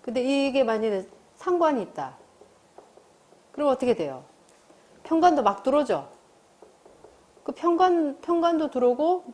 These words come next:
그 다음에 정관을 어떻게 합니까? 극하죠. 얘는 극해버리고, 얘는 받아들이고, 얘는 편관은 수용하고.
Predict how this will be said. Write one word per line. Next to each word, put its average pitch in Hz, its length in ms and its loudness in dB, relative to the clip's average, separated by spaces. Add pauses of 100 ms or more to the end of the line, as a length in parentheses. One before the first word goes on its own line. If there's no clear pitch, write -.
(140)
그 - 100 -12
다음에 233 280 0
정관을 262 420 2
어떻게 202 300 -8
합니까? 147 440 -12 (640)
극하죠. 269 540 -4
얘는 247 340 0
극해버리고, 160 720 -6 (400)
얘는 262 260 2
받아들이고, 180 720 -4 (340)
얘는 233 280 2
편관은 302 520 -2
수용하고. 185 640 -6